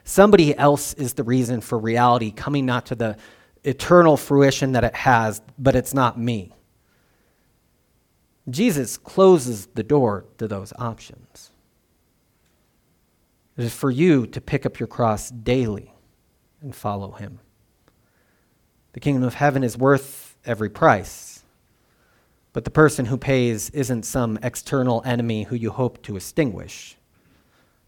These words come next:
but the continual picking up of the cross yourself.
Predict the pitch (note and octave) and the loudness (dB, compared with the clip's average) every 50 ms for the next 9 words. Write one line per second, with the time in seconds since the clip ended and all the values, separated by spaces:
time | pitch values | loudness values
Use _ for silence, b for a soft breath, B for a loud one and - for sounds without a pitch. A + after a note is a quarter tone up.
0 | _ _ - B2 - B2+ - B2+ B2 - E3 D#3+ D3 C#3 B2 A2+ G#2+ - - - | _ _ -6 -6 -6 -6 -4 -6 -2 0 2 2 4 2 2 0 0 -2 -4 -4
1 | D#3 C#3+ - B2+ A2+ A2 - A#2+ A2+ - - A2 - - A#2+ - - B2 A#2 A2 | -4 -2 -2 -2 -2 -2 -2 -2 -2 -2 -4 -8 -10 -10 -12 -4 0 2 2 2
2 | G#2 - - - - A#2+ G#2+ G2+ - - - C3 B2 A2 F#2+ - - - - | 2 -2 -6 -12 -10 -8 -8 -6 -8 -2 0 2 2 2 0 -4 -10 -20 -20